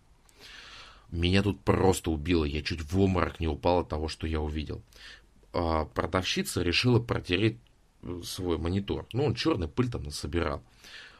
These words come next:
Она достает черную от грязи тряпку и начинает им протирать. Но спрашивается, эти тряпки, они всегда там есть, там, где моющая машина, там всегда есть чистые тряпки. Сходи ты поменяй, напряги ты менеджера, в конце концов.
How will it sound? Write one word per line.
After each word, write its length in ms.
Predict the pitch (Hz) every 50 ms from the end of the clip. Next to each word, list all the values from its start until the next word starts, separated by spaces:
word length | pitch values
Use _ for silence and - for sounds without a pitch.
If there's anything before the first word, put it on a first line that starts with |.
| _ _ -
Она 220 | - 87 92 90
достает 380 | 92 92 - - - 92 87 - - _ _ - _ _ -
черную 760 | - - - - - 110 110 110 107 101 90 82 82 76 73
от 120 | 69 -
грязи 480 | - - 85 82 85 87 85 82 - -
тряпку 580 | - - 85 80 80 80 90 101 - - -
и 40 | 82
начинает 440 | 78 73 - - 82 80 78 78 -
им 80 | 78 73
протирать. 580 | - 78 78 - 80 76 76 76 71 71 73 - - _ _ _ _ _ _ _ _ _ _ - - - - - -
Но 140 | - 87 85
спрашивается, 600 | - - - 104 98 101 101 98 87 78 - - -
эти 200 | 92 - - 101
тряпки, 460 | - 117 123 165 185 - - - - -
они 200 | 85 85 92 95 98
всегда 320 | - - 117 120 117 -
там 160 | - - 78 82
есть, 300 | 95 139 175 160 - -
там, 160 | 101 98 98
где 100 | 95 90
моющая 480 | 82 92 101 101 90 82 - - 85 76
машина, 460 | 76 76 78 - - 139 165 165 120
там 240 | 120 - 82 85 82
всегда 640 | - - - - 107 107 107 110 101 95 101 87 78
есть 260 | 73 71 71 - -
чистые 440 | - - 101 101 104 - - - 113
тряпки. 520 | 120 - 101 - 76 78 - - - - - _ _ _ - - - - -
Сходи 440 | - - - - - 82 80 85 104
ты 100 | 101 -
поменяй, 480 | - - 85 82 87 90 87 80 76 - -
напряги 500 | 76 76 78 - - 85 82 82 98 117
ты 120 | 117 - 107
менеджера, 560 | 98 98 104 98 90 82 76 78 80 71 71
в 80 | - -
конце 300 | - 73 73 76 - 76
концов. 440 | - - 73 73 71 - - 71